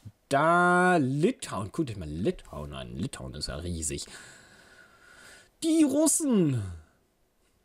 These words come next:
Es wird nicht mehr allzu lange dauern, bis, bis die da sind. Warum haben sie nicht Moskau? Pass mal auf, äh, krieg ich das hin? Nee, krieg ich nicht hin.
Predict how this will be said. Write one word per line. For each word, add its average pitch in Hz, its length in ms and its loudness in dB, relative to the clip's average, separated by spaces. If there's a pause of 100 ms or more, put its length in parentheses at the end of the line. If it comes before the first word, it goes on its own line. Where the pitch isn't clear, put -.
(400)
Es 175 260 0
wird 185 180 0
nicht 196 160 0
mehr 180 120 2
allzu 165 240 0
lange 143 240 0
dauern, 120 300 2
bis, - 320 -2
bis 120 220 -4
die 120 120 -4
da 98 260 0
sind. 71 300 -8 (540)
Warum 240 500 0
haben 220 180 0
sie 202 140 4
nicht 196 280 2
Moskau? 85 600 -4
Pass - 160 -8
mal 131 120 2
auf, 85 360 -4
äh, 135 240 0
krieg - 280 -2
ich 269 120 -6
das - 240 0
hin? 73 600 -6 (1040)
Nee, 57 340 -14
krieg - 180 -16
ich - 100 -20
nicht - 160 -18
hin. - 120 -20